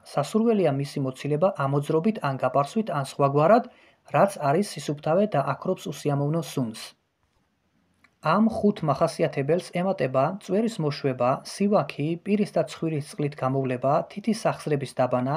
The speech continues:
და ეს არის თითის სახსრების კიდეები, სადაც ჭუჭყი გროვდება და ასევე სასიცხო ადგილის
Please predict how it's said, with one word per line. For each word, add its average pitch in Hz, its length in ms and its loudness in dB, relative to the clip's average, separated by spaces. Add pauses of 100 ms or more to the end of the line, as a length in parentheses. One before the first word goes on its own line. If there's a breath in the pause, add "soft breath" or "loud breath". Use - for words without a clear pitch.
(100)
და 165 160 2
ეს 214 160 -2
არის 180 240 0
თითის 175 320 -6
სახსრების 135 480 -2
კიდეები, 135 480 0
სადაც 196 480 -2
ჭუჭყი 170 320 -4
გროვდება 123 440 -2 (180)
და - 180 -2
ასევე 220 320 2
სასიცხო 160 480 -2
ადგილის 156 400 0